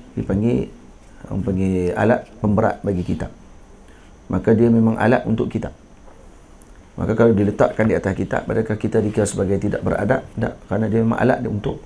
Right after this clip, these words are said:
untuk kitab. Ha, makanya tak. Dan begitu juga sebahagian ulama' kata, kalau kita letakkan contohnya handset di atas kitab,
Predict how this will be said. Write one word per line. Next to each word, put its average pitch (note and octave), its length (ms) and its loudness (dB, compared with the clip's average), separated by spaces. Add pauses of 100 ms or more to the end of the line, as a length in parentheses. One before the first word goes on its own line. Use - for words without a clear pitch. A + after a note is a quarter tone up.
(300)
untuk A2+ 240 2
kitab. B2+ 320 -2 (1120)
Ha, D#2 80 -6
makanya G2+ 400 0
tak. - 20 -8 (920)
Dan G#2+ 180 4
begitu A#2+ 300 6
juga C#3 80 8
sebahagian A#2 320 4
ulama' A2 260 4
kata, A#2+ 220 -2
kalau A#2 180 4
kita A#2 240 0
letakkan G#2+ 480 0
contohnya G#2 680 -4 (260)
handset G#2 400 -2 (560)
di - 80 -2
atas - 240 0
kitab, - 320 -6